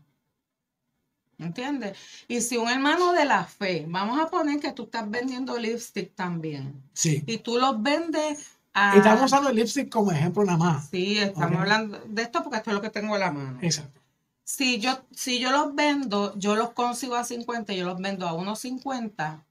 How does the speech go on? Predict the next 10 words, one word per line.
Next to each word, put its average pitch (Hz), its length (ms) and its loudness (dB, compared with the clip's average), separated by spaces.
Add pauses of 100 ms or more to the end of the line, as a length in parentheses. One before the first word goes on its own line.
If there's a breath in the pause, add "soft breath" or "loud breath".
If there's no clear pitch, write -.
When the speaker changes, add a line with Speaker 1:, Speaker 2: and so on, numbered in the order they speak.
(360)
Speaker 1:
y 180 100 -6
aquí 185 280 -4
el 220 120 2
hermano 254 500 0
los 185 200 -4
quiere 190 280 -4
vender 233 560 0 (380)
en 190 400 -2 (720 soft breath)
cincuenta 202 640 -2
centavos. 220 680 -8